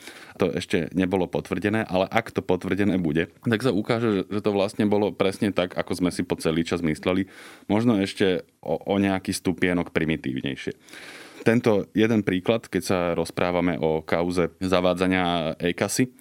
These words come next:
do ktorej teda mal byť namočený aj Peter Pellegrini, vtedy ešte ako štátny tajomník ministerstva financií, tak tento, e, príklad ukazuje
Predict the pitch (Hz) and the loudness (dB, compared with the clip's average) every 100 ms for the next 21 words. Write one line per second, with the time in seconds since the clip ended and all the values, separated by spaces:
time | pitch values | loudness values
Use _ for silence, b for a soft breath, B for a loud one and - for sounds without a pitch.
0 | B B - 87 90 82 87 85 85 85 | B B -2 0 0 0 0 0 0 2
1 | 85 85 87 - 87 85 82 87 87 85 | 2 2 2 0 0 0 2 0 0 0
2 | 85 87 87 90 - 90 85 80 - 80 | 0 2 2 2 2 2 2 0 -2 -4
3 | - 80 73 - 82 92 85 82 87 87 | 0 0 0 -2 -2 -2 0 2 2 0
4 | - B B B B 95 95 - 90 - | -4 B B B B 2 2 0 -2 0
5 | 85 76 - 90 92 95 - 101 101 - | 0 -2 -4 0 0 0 0 0 -2 -4
6 | 98 - 113 117 95 - - 98 87 - | -2 2 2 2 0 0 0 2 0 0
7 | 110 113 98 98 107 104 104 | 0 2 2 2 0 2 2